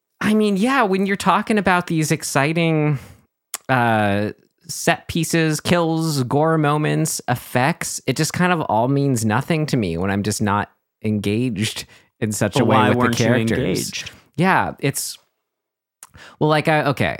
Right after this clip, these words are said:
Speaker 1: so like I was already saying was it felt like it was a successful combo of the original trilogy and all the things they were doing. I don't, I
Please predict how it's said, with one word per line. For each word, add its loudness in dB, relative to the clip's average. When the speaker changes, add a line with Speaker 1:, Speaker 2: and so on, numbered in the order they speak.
Speaker 1:
so 0
like 0
I 0
was 0
already 2
saying 0
was 0
it -12
felt -2
like -2
it -6
was -4
a -2
successful -4
combo 0
of -4
the -6
original -4
trilogy -4
and -4
all -4
the -6
things -6
they -2
were -4
doing. -6
I -2
don't, 0
I -20